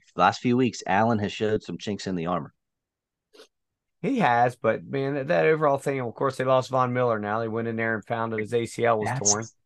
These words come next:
Speaker 2: That
Speaker 1: Thank
Speaker 2: doesn't
Speaker 1: you for
Speaker 2: help.
Speaker 1: bringing that up. I forgot. That's gonna be tough, man. He was still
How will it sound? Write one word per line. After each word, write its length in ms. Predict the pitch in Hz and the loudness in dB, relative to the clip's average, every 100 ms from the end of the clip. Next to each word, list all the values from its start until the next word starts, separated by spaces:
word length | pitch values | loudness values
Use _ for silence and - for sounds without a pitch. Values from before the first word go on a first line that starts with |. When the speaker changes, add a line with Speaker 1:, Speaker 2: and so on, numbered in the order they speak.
| _ _ _ _ 113 | _ _ _ _ 0
Speaker 2:
That 140 | 131 | 2
Speaker 1:
Thank 180 | 127 113 | 4 4
Speaker 2:
doesn't 80 | 107 | 2
Speaker 1:
you 60 | |
for 60 | 104 | 2
Speaker 2:
help. 100 | 104 | 4
Speaker 1:
bringing 160 | 107 104 | 4 4
that 100 | 95 | 2
up. 140 | 95 80 | 2 2
I 160 | 107 | 0
forgot. 420 | - 90 90 95 - _ _ - | 0 -2 2 2 2 _ _ -2
That's 200 | 123 - | 0 2
gonna 100 | 226 | 2
be 100 | 170 | 2
tough, 300 | - 175 - | 0 -2 0
man. 140 | 113 | -2
He 160 | 131 196 | 0 0
was 180 | 160 - | 0 0
still 640 | - 151 151 110 82 | -4 0 4 4 2